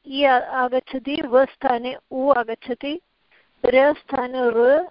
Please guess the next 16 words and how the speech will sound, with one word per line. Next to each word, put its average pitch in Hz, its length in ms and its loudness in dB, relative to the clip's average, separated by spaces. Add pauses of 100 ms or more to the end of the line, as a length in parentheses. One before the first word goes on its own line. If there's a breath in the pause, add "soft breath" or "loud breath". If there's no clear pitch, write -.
(260)
ल 254 320 2
स्थाने 262 520 -2
लृ 240 300 -2
इति 247 300 -2
आगच्छति। 240 720 -4 (1000)
व्यज् 277 400 4
धातौ 254 560 -2
तादृशौ 269 840 0
द्वौ 254 360 0
वर्णः 269 580 -2
स्त-, - 460 -10 (240)
द्वौ 262 240 4
वर्णौ 262 500 0
स्तः, 240 440 -2 (760)
वकारः 262 680 2
यकारश्च। 240 920 -4